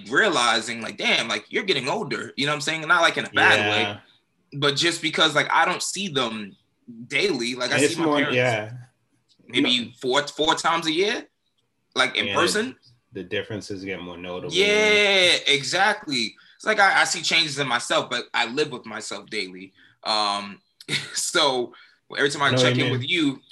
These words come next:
Speaker 1: quarterly, it's just like, "Oh, oh, okay."
Speaker 2: Yeah.
Speaker 1: Like, "Oh,
Speaker 2: Mm-hmm.
Speaker 1: oh," not in a bad way, but it's more so like I, uh, you know, have to be more cognizant and conscious, conscious, sorry,
Speaker 2: Same.
Speaker 1: of, of that time, you know? Like,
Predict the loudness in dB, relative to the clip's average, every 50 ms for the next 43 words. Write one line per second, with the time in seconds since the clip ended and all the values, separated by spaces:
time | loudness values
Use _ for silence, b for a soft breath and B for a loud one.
0 | -18 -10 -4 0 2 4 4 4 2 2 0 -2 -2 -4 -4 -6 -6 -6 -2 2
1 | 2 2 2 2 -2 -2 -2 0 0 0 0 -4 -8 -16 _ _ _ _ -8 -6
2 | -2 0 0 0 0 -4 -8 -14 _ _ _ -12 -10 -10 -6 -4 0 0 0 0
3 | 0 -4 -8 -8 -6 -4 -2 -2 -2 -2 -2 -2 0 0 -2 -2 -4 -4 -4 -2
4 | -2 -2 -2 -2 -2 0 0 2 2 0 0 -2 -2 -2 -4 -6 -6 -6 -6 -6
5 | -4 -4 -4 -2 0 -2 -2 -2 -6 _ _ _ _ _ _ _ _ _ _ _
6 | _ _ _ _ _ _ _ _ _ _ -20 -20 _ b b b b b _ _
7 | _ 0 2 4 4 4 4 4 2 2 2 2 2 0 -2 -4 -6 -8 -8 -6
8 | -4 -4 -4 -6 -8 -10 -6 -4 -2 -2 -2 -4 -8 -8 -8 -8 -8 -6 -2 0
9 | 2 2 0 -2 -6 -12 -10 -8 -8 -8 -8 -10 -8 -6 -4 -4 -4 -6 -8 -8
10 | -10 -10 -10 -12 -16 _ _ _ -6 0 0 0 0 0 -2 -4 -4 -4 -10 -12
11 | -12 -8 -6 -6 -4 -2 0 0 0 0 -2 -4 -6 -12 _ _ 0 2 2 2
12 | 0 0 0 2 2 2 0 0 0 0 -2 -4 -6 -6 -4 -2 -2 -2 -4 -6
13 | -8 -10 -8 -6 -6 -8 -8 -10 -10 -8 -8 -8 -8 -10